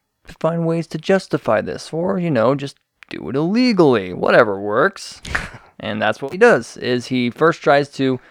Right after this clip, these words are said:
Speaker 1: kind of build some sort of justification for later down the road. So he tells everybody, he's like, "Oh, communism, it's rampant and it's going crazy. They're trying to take over our government. You guys should all be freaking out, and I'm gonna help you.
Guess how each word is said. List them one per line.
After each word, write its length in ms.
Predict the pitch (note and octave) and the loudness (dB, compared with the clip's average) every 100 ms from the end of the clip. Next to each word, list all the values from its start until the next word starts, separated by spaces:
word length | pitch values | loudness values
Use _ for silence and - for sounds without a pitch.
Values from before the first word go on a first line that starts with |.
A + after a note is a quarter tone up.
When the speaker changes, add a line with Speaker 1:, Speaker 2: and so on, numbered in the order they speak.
| - - _ | -20 -20 _
Speaker 1:
kind 180 | - D#3 | -4 0
of 100 | C3+ | 0
build 200 | A2+ A#2+ | 0 -4
some 140 | - A#2 | -4 -6
sort 120 | A2 | -6
of 40 | G2+ | -4
justification 840 | G2+ - - G2+ G#2+ G#2 A2 A#2 - | -4 -6 -16 -10 -8 -6 -8 -10 -10
for 120 | G#2 | -6
later 220 | G2+ G2+ | -4 -4
down 160 | G2 G2 | -6 -6
the 80 | G#2 | -2
road. 260 | C3+ F3 - _ | -2 -2 -8 _
So 100 | A2 | -12
he 60 | G2+ | -6
tells 220 | G#2 G#2+ | -6 -4
everybody, 240 | G#2 G#2 | -6 -6
he's 60 | G#2+ | -6
like, 160 | A2+ G3 | -6 -2
"Oh, 140 | F3+ | -4
communism, 600 | - E3 F3+ E3 D3 B2 | -2 -4 -4 -4 -6 -8
it's 240 | A2 - _ _ _ _ _ | -10 -16 _ _ _ _ _
rampant 540 | - G#2 F3 E3+ D3+ A2 | -12 -6 -6 -2 -4 -4
and 80 | |
it's 100 | A2 | -10
going 220 | - B2 A#2 | -4 -4 -4
crazy. 480 | - F3 F#3+ D3 | -4 0 0 0
They're 100 | B2+ A#2 | -2 -2
trying 180 | C#3 | -2
to 60 | C3 | -4
take 160 | C#3 D3+ | -4 -2
over 180 | C#3+ | 2
our 100 | B2 | 2
government. 500 | A2+ - F3+ F#3+ C3+ F#2+ | 0 0 0 2 -4 -2
You 100 | C#3 | 2
guys 220 | D#3 C#3 | 2 2
should 120 | C3 | 2
all 160 | D#3 F#3+ | 2 2
be 100 | C3+ _ - | -2 _ -2
freaking 280 | A#3+ - F#3+ | 0 2 4
out, 200 | G#3+ F3 | 4 4
and 80 | |
I'm 80 | C#3 | 2
gonna 160 | F3 B2+ | 0 0
help 280 | D3+ A3+ - | 0 0 0
you. 260 | A2 G2+ | -2 -2